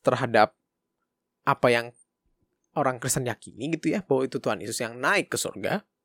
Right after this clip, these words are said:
Tapi mereka yang ribut. Padahal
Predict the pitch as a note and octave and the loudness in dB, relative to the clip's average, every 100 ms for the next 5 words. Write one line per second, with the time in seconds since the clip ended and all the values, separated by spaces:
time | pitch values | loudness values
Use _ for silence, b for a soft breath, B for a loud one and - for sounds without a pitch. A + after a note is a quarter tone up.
0 | _ _ _ _ - b b b b - | _ _ _ _ -20 b b b b 6
1 | B3+ B3+ C4+ C4+ A#3 - - _ _ _ | 8 8 8 6 6 4 2 _ _ _
2 | _ _ - D#3 D#3 G#3+ - B2 A2+ D3+ | _ _ 4 8 10 8 6 8 10 10
3 | G#3+ | 8